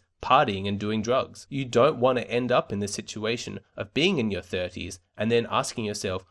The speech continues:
"Why can't you attract a high-quality man?" I'll tell you the answer now. It's because he's looking for somebody who's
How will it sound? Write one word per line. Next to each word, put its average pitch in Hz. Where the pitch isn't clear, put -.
"Why 104
can't 110
you 107
attract 101
a 107
high-quality 98
man?" 110
I'll 139
tell 165
you 139
the 120
answer 120
now. 127
It's -
because 131
he's 131
looking 117
for -
somebody 104
who's 113